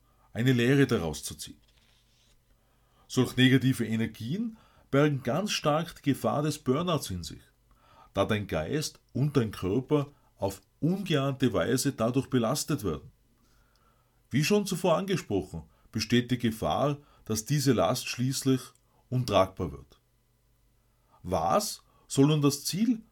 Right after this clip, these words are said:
des Ho'oponopono sein? Die Idealvorstellung ist, dass wir uns unter anderem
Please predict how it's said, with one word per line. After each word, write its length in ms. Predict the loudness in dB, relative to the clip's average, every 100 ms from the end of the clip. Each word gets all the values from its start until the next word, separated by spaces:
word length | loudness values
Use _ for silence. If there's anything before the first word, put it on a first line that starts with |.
| -2
des 240 | -2 0
Ho'oponopono 960 | 0 0 -2 -6 -2 -2 -2 -2 0 0
sein? 320 | -2 -6 -8 -14 _ _ _ _ _ _ _ _ -10
Die 160 | -2 -2
Idealvorstellung 960 | 0 -2 0 2 2 2 2 2 0
ist, 420 | -2 -4 -6 -12 -20 _ _ _ _ 4
dass 240 | 4 4
wir 80 | 2
uns 180 | 0 0
unter 300 | -4 -4 -4
anderem 560 | -2 2 4 4 0